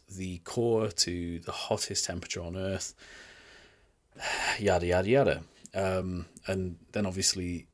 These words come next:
it turns out the point of this, uh, his plan was to make it easier for them to find the mother box. So he wasn't trying to stop them. He was trying to make it easier for the rest of the gang to find the mother box once Steppenwolf gets away with it.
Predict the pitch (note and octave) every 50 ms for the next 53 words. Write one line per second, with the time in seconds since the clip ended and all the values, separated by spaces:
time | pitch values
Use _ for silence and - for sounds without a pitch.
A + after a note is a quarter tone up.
0 | _ _ - - - - G2+ G2 F#2 F#2 F2 - - - C#3 C#3 C3 - - F#2
1 | G2+ G2+ F#2 - - - - - - _ _ _ _ _ _ _ _ _ _ _
2 | - - F#2+ F#2+ - - - A#2+ A2 - - G2+ G2 G2 G2 F#2 F#2 F2+ F2+ F2
3 | - - - G2+ F#2+ - - - - A2+ G#2+ G2+ F#2+ F#2+ F2 - - F#2 F#2 -
4 | - - - C3 C3+ B2 G2+ F#2 F2 E2+ D#2+ D#2+ - D#2 - - - G2+ G2+ A2
5 | B2+ B2 A#2+ - - - F#2+ G2 - G2 - - - C#3+ C3+ - - - - D#2
6 | E2 G2+ A#2 - - _ _ _ _ _ _ _ _ _ _ _ _ - - -
7 | G#2 G#2 - - G#2 G2+ F#2+ - - F#2+ F2+ F#2 - F#2 E2 G2+ G2 G2 F#2 F2+
8 | F2+ F2 - - F2+ F2 F2 - - _ - - - - - - - - - -
9 | _ _ - A2 G#2+ B2 B2+ A#2+ - - G2 F2 F2+ E2+ G2 G#2 G2+ G2+ G#2+ G2+
10 | F2+ E2+ - - - F#2 - - G2 G2 F#2+ F2+ F2+ F2+ F2+ F2+ E2 F2+ F2+ F2
11 | - - - - - F#2 F2 D2+ - - - - _ - - - - F2+ - -
12 | F#2+ F2 F2+ E2+ E2+ E2+ - - - - _ - - F2 - - - F#2+ G2+ G#2+
13 | G#2 G2 F2+ F2 F2 E2 - - -